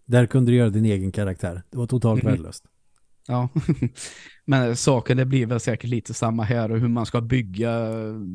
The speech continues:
Speaker 2: din karaktär, vilka specialförmågor den ska ha och så vidare. Det är väl inte helt klarlagt exakt hur det där kommer att funka, har jag förstått.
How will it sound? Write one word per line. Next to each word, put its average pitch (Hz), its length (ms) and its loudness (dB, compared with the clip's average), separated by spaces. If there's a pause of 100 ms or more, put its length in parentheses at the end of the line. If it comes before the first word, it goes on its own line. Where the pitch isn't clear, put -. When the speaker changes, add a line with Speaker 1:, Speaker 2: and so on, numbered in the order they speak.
(140)
Speaker 2:
din 113 220 -2
karaktär, 110 460 -4
vilka 110 260 -4
specialförmågor 117 880 -2
den 113 120 -6
ska 120 140 -4
ha 117 180 0
och 107 80 -4
så 120 100 -6
vidare. 113 320 -2
Det 120 80 -4
är 117 40 -2
väl 123 100 -2
inte 123 160 -4
helt 120 200 -2
klarlagt 117 480 -2
exakt - 520 -6
hur 139 40 -2
det 139 100 0
där 127 120 -4
kommer 120 200 -6
att 117 80 -8
funka, 127 360 -4
har 135 100 0
jag 127 120 -2
förstått. - 380 -8